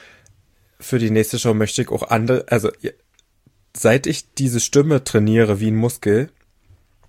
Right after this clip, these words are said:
werde ich auch echt komisch. Mental. Weil wenn dann Wasser da ist, dann ist da ein stilles Wasser. Und dann ist das nicht so weich zu meinem Kehlkopf wie anderes Wasser.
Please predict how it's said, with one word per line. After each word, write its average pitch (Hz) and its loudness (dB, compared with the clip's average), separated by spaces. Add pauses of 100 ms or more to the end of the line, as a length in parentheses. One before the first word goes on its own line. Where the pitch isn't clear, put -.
(200)
werde 113 2
ich 117 -2
auch - -2
echt - -6
komisch. 110 0 (1000)
Mental. 98 0 (720)
Weil 113 4
wenn 107 2
dann 120 2
Wasser 117 2
da 131 2
ist, - -4
dann 110 -2
ist - -6
da 123 0
ein 120 0
stilles 120 -4
Wasser. 98 -2 (520)
Und 120 -4
dann 113 0
ist 107 -4
das 117 -2
nicht 120 0
so 135 2
weich 104 2
zu - -6
meinem 110 2
Kehlkopf 117 -2
wie 117 2
anderes 127 -2
Wasser. 90 -2